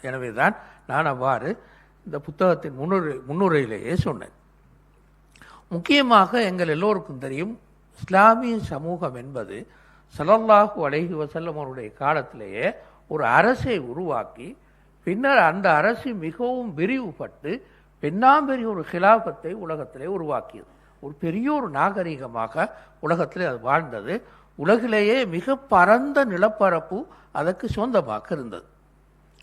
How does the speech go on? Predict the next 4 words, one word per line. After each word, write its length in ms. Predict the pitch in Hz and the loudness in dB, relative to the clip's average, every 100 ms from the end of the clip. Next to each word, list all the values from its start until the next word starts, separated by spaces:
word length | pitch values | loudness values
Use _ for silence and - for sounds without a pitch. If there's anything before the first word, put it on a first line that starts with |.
| - | 2
வட 140 | 151 | 6
ஆப்பிரிக்காவின் 760 | 175 170 170 165 170 147 143 127 | 8 8 4 2 4 4 4 0
பெரும் 320 | 160 214 220 | 0 0 -2
பகுதியிலிருந்து 840 | 185 143 143 135 117 107 104 113 | -4 -6 -8 -14 -14 -16 -14 -10